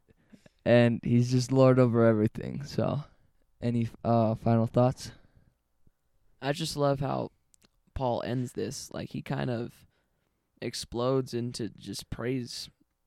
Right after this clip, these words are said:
Speaker 2: for the glory of God in those last couple of verses. And like you said, how God is just working for us and how much glory we should give God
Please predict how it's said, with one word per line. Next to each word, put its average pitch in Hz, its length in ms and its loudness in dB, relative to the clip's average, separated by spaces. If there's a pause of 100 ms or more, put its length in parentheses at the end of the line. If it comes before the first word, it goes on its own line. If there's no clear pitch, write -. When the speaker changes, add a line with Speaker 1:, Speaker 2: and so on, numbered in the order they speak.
(440)
Speaker 2:
for 131 160 -6
the 101 140 -8
glory 110 480 -6
of - 120 -12
God 113 420 -10 (200)
in 117 100 -12
those 98 240 -14
last - 280 -14
couple - 280 -16
of - 120 -14
verses. - 580 -14 (760)
And 92 140 -10
like 110 200 -8
you 127 160 0
said, 117 380 -4 (720)
how 123 400 -6 (240)
God 107 460 -12 (480)
is - 480 -8 (500)
just - 240 -14
working 123 380 -10
for 123 340 -10
us - 420 -12
and - 240 -18 (920)
how 135 180 -10
much - 480 -10 (380)
glory 110 480 -8
we 78 140 -8
should - 200 -10
give - 220 -10
God 127 360 -12